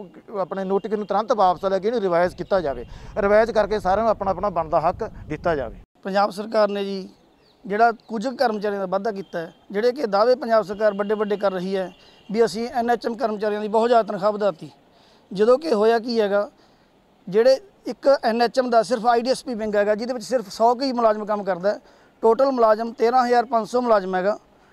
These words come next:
Speaker 2: ਜਿਹਦੇ ਵਿੱਚੋਂ ਸੌ ਮੁਲਾਜ਼ਮ ਤਨਖਾਹ ਵਧਾ ਕੇ ਸਰਕਾਰ ਵੱਡੇ ਵੱਡੇ ਦਾਅਵੇ ਕਰਨ ਲੱਗੀ ਹੈ ਵੀ ਅਸੀਂ ਬਹੁ-, ਬਹੁਤ ਤਨਖਾਹ ਵਧਾਤੀ ਐਨ ਐਚ ਐਮ ਕਰਮਚਾਰੀਆਂ ਦੀ,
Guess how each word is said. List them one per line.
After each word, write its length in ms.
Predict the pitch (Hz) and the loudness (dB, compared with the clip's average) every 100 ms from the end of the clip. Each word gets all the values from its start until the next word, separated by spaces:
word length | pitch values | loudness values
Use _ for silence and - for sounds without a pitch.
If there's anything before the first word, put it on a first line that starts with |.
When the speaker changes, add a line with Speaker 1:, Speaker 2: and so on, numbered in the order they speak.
| - | -10
Speaker 2:
ਜਿਹਦੇ 180 | 240 277 | -2 -2
ਵਿੱਚੋਂ 240 | 233 277 | 2 0
ਸੌ 260 | - 233 254 | 2 2 4
ਮੁਲਾਜ਼ਮ 320 | 247 240 226 | 4 2 0
ਤਨਖਾਹ 260 | 220 226 | 0 2
ਵਧਾ 220 | 254 240 202 | 4 2 2
ਕੇ 260 | 214 240 - _ _ - | 0 -6 -8 _ _ -8
ਸਰਕਾਰ 360 | 233 240 254 | -2 4 4
ਵੱਡੇ 220 | 233 233 | 4 2
ਵੱਡੇ 200 | 247 233 | 2 2
ਦਾਅਵੇ 240 | 226 240 269 | 4 4 4
ਕਰਨ 200 | 240 226 | 2 0
ਲੱਗੀ 260 | 214 208 | -2 -2
ਹੈ 60 | 226 | -2
ਵੀ 120 | 220 | -2
ਅਸੀਂ 140 | 190 208 | -6 -2
ਬਹੁ-, 160 | 233 | -2
ਬਹੁਤ 260 | 220 254 262 | 2 2 2
ਤਨਖਾਹ 320 | 254 214 240 | -2 0 0
ਵਧਾਤੀ 300 | 247 220 202 | 4 2 0
ਐਨ 120 | 196 | -4
ਐਚ 120 | 165 | -6
ਐਮ 80 | 190 | -8
ਕਰਮਚਾਰੀਆਂ 460 | 180 170 165 160 156 | -8 -8 -8 -12 -14
ਦੀ, 120 | 147 | -18